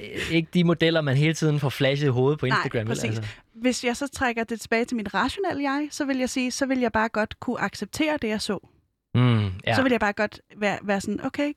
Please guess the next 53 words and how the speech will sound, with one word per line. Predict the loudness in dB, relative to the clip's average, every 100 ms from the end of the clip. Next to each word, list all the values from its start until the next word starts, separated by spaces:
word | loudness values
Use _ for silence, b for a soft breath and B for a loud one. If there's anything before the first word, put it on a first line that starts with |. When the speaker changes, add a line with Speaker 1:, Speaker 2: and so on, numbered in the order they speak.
| -2
Speaker 2:
cool. | 2 2 0 -4
Øh, | -4 -2 -4 -6 B B
jeg | 2
har | 2
lidt | 0
strækmærker, | -4 0 0 2 0 0 -4
jeg | -2 0
har | 0 0
nogle | 0 -2 0
deller, | 0 2 0 0 -2
jeg | -2 0
har, | 0 0 -2 -4
øh, | -4 -2 0 -2 B B B B
altså | -2 0
sådan | 2
noget | 2 2
der, | 0 0
ikke?" | -2
Og | -2
så | 0
bare | 0
sige, | 0 0
"Ved |
du | 2
hvad? | 2 0 -2
Speaker 1:
Lige | 2 2
præcis, | 2 2 2 4
Speaker 2:
Det | 4
er |
Speaker 1:
ja. | 2
Speaker 2:
helt | 0
fint." | -2 -4 -4 -10 -18 _ B B B -2
Speaker 1:
Og |
der | 0
kan | 2 2
man | 2
se, | 2 0
at | 0 0
dit, | 0 0 -8 -4
dit | -2 0
rationelle | 0 0 2 4 4
selv, | 2 2 0 -2 -2
det | 0
du | 2
lige | 2
tænker | 2 2 0
der, | 2 0 2
som | 2
er | 2
mere | 2 0
kærligt, | -2 -2 0 0 0
mere, | 2 2 2 0 0
øh, | 2 2